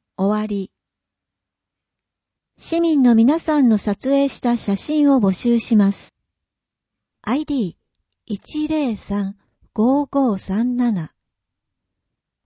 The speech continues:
応募方法。市ホームページの応募フォームに必要事項を入力。応募期限。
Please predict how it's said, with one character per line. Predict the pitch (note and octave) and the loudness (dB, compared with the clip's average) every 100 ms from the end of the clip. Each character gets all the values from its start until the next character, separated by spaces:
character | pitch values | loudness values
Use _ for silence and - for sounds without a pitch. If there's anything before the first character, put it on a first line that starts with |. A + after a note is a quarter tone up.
| - | 0
応 | G#3+ D4 | 0 2
募 | D#4 D4+ | 0 0
方 | C#4+ C4+ | 0 0
法。 | B3 E3 D#3 - _ _ _ _ _ _ _ _ | -2 -4 -6 -8 _ _ _ _ _ _ _ _
市 | - - A#3+ - _ | -16 -8 -8 -8 _
ホ | - C#4 | -2 -2
ー | D#4+ | -2
ム | E4 | -4
ペ | E4 D#4+ | -4 -4
ー | |
ジ | A#3+ | -4
の | G3+ F#3+ G#3 | -4 -2 0
応 | D4 | 0
募 | D#4 D#4 | -2 -4
フ | D#4 | -4
ォ | |
ー | C4+ | -2
ム | G#3 | -4
に | F3 E3+ | -6 -12
必 | - - D4+ | -20 -10 -6
要 | D#4+ | -4
事 | D4+ D#4+ | -6 -8
項 | G#3+ F#3 | -4 -4
を | E3 | -4
入 | E3+ G3 G3+ | -4 -4 -4
力。 | G3 - F3 - _ _ _ _ _ _ _ _ _ _ - | -6 -6 -10 -10 _ _ _ _ _ _ _ _ _ _ -4
応 | B3+ D#4 | -2 0
募 | D#4+ | -4
期 | - C4+ | -6 -6
限。 | A3 D3+ | -6 -6